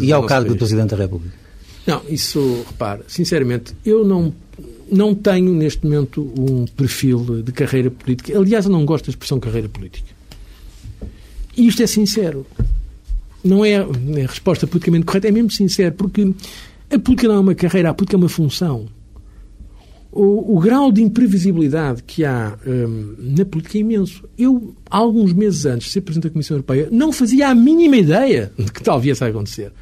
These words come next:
Speaker 2: Portanto, há um, um grau de, de imprevisibilidade tão grande que não me parece muito racional a pessoa, a longo prazo, dizer: "Eu vou fazer isto, isto e aquilo." Não, vamos ver.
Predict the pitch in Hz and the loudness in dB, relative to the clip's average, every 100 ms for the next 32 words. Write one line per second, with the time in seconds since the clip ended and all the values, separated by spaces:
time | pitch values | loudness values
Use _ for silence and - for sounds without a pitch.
0 | - - - 269 254 226 185 - - - | -20 -20 -8 -4 0 0 -2 -12 -20 -20
1 | - - - 240 277 277 247 233 214 208 | -20 -20 -4 -2 2 2 2 2 2 2
2 | 254 240 208 165 156 170 160 143 127 123 | 2 2 2 0 0 2 2 2 0 -2
3 | - - - - - 160 190 - 277 262 | -8 -20 -20 -16 -4 0 0 0 0 2
4 | 226 196 190 180 135 123 208 208 147 113 | 2 0 0 0 0 -2 -2 0 0 -2
5 | 98 101 - - - - - 247 302 285 | -6 -10 -12 -18 -20 -8 0 2 4 0
6 | 233 196 - 240 233 - 214 208 151 120 | 0 0 2 0 0 0 -2 0 -2 -2
7 | 120 135 - - - 285 226 131 - - | -6 -8 -8 -10 -6 -2 0 0 -4 -4
8 | 175 233 233 196 208 180 147 185 226 233 | 0 0 0 -2 -2 -2 0 0 0 -2
9 | 202 185 175 214 - 208 - - 180 349 | -4 -2 -2 -2 -4 -8 -6 -8 -6 -6
10 | 392 269 247 302 269 | -2 -2 0 0 -2